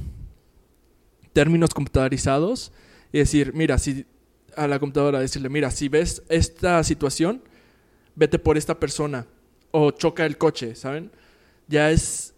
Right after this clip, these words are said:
eh, ya se está viendo en términos de estadísticos.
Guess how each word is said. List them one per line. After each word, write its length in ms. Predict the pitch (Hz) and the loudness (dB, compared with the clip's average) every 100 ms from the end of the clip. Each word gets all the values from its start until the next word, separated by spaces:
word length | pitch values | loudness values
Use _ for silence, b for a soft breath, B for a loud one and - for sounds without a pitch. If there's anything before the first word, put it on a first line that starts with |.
| _ 156 | _ -2
eh, 760 | 151 147 139 139 135 135 - - | 2 4 2 2 0 -2 -6 -4
ya 100 | 156 | -2
se 80 | 170 | 2
está 140 | 170 | 4
viendo 220 | 165 165 | 4 2
en 140 | 156 139 | -2 -2
términos 340 | 147 160 139 | -2 0 -2
de 60 | 135 | -2
estadísticos. 720 | 135 147 - 135 - 117 | -2 -2 -2 -6 -12 -16